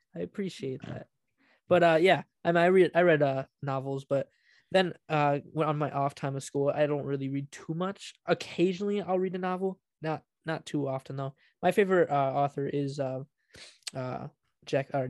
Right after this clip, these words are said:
Speaker 1: J-, um, um, James Patterson. There we go.
Speaker 2: Bro, I gotta, I gotta clarify something. I feel like I may have misled you, dude. I do not read fiction almost ever.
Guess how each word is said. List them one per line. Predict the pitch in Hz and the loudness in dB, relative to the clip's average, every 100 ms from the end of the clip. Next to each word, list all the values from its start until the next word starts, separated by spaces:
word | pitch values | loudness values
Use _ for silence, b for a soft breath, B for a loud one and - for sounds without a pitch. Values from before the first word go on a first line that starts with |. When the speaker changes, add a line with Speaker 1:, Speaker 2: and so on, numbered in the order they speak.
| 123 | -6
Speaker 1:
J-, | 143 147 | -8 -6
um, | 147 131 131 151 _ _ _ _ _ _ - | -4 -4 -8 -12 _ _ _ _ _ _ -10
um, | 143 139 139 135 143 _ _ _ | -6 -4 -4 -8 -12 _ _ _
James | - 151 | -4 -4
Patterson. | 143 135 139 - 135 _ _ | -4 -8 -8 -14 -18 _ _
There | - | -14
we | - | -12
go. | 135 - _ _ _ _ _ _ _ _ _ _ _ | -14 -16 _ _ _ _ _ _ _ _ _ _ _
Speaker 2:
Bro, | 98 | -2
I | 104 | 0
gotta, | 123 113 98 | 2 2 2
I | - | 0
gotta | 113 113 | 2 2
clarify | 101 - 110 104 - 98 | 0 0 0 0 0 -2
something. | 95 - 98 - | -2 -8 -10 -6
I | 101 | -4
feel | 101 117 | 0 2
like | 107 110 | 2 2
I | |
may | 107 101 | 2 2
have | 98 95 | 0 -4
misled | 95 - - 110 107 | -8 -10 -6 -2 -2
you, | 98 95 | -2 -4
dude. | 90 85 - _ b b b b b _ _ | -6 -10 -12 _ b b b b b _ _
I | 117 123 | 4 4
do | 113 113 | 6 6
not | 110 107 104 | 6 4 2
read | 101 95 | 0 -2
fiction | - 101 - 101 98 98 - _ | -4 -6 -6 -6 -6 -8 -14 _
almost | 101 98 95 - | -2 -2 -4 -4
ever. | 101 92 92 90 | -4 -2 -6 -8